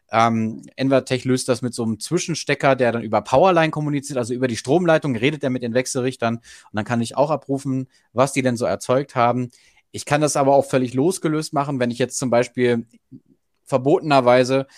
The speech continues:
einen Schuko-Stecker, äh, zur Einspeisung verwende, dann können das mittlerweile auch viele moderne, äh, Messsteckdosen für D C T oder W lan, dass die auch die, die, die andere Richtung messen, also die Einspeiserichtung,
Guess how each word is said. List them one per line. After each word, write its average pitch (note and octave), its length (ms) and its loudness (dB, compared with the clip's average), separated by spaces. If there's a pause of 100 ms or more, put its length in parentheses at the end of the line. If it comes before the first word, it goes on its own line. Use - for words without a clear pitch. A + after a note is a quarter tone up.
(260)
einen A#2 140 -4
Schuko-Stecker, D#3+ 880 2
äh, B2+ 180 -2
zur - 140 -2
Einspeisung B2 440 -2
verwende, A#2+ 440 -2
dann A2 320 -6 (160)
können C#3 220 -2
das C3 140 -2
mittlerweile B2+ 320 0
auch G#2 80 -2
viele C#3+ 180 -4
moderne, A#2+ 560 0 (480)
äh, F#2+ 300 -8
Messsteckdosen D3 1160 -4
für A2+ 380 -2
D A#2 280 -2
C A#2+ 120 -8
T C3+ 140 0
oder A#2+ 240 2
W A#2 140 0
lan, B2+ 500 0 (240)
dass - 220 -8
die A#2 140 -4
auch A2 120 -4
die, G#2+ 320 -12
die, - 300 -14
die A#2 100 -6
andere D#3+ 360 -2
Richtung D3 280 -4
messen, C#3 240 -2
also A2+ 140 -6
die G#2+ 80 -8
Einspeiserichtung, C3+ 840 -4